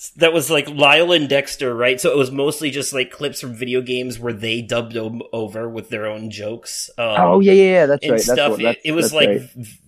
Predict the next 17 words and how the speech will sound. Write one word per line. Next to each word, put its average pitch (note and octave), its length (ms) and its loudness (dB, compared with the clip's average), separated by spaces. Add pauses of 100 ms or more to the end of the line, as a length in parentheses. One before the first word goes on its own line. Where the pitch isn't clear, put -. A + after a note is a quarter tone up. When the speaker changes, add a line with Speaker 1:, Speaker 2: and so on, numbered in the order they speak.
(200)
Speaker 1:
yeah, D3 140 0
video C#3 280 -4
game C3 300 -6
Robot B2 340 -4
Chicken B2+ 300 -6
or A#2 80 -10
some B2 240 -10
shit, A#2 380 -10
you B2 120 -6
know? D#3 200 6
Speaker 2:
Mm-hmm. D3+ 440 8 (100)
Speaker 1:
And, C3+ 560 -4 (400)
but D3+ 180 2
they D#3 120 2
also D#3 300 0
had, C#3+ 320 0
like, C3 240 -2